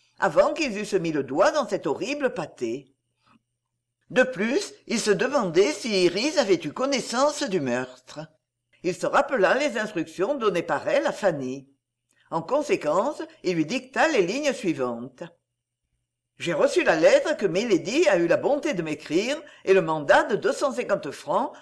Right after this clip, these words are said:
qu'elle a eu la générosité de m'adresser. J'en remercie Milady de tout mon cœur. Me conformant aux recommandations de Milady, j'adresse cette lettre à Bruxelles, poste restante. »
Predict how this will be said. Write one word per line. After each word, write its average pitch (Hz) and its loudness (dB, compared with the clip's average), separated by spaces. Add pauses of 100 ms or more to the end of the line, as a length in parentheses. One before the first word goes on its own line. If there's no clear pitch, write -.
(120)
qu'elle 190 4
a 165 4
eu 233 0
la 180 4
générosité 240 0
de 320 -8
m'adresser. 170 -2 (800)
J'en 156 -4
remercie 269 0
Milady 208 2
de 269 0
tout 294 -4
mon 196 0
cœur. 131 -4 (460)
Me 160 -2
conformant 262 2
aux 147 -4
recommandations 208 -2
de 143 -2
Milady, 180 -2 (240)
j'adresse 285 2
cette 214 -2
lettre 170 2
à 262 2
Bruxelles, 185 2
poste 285 4
restante. » 135 -4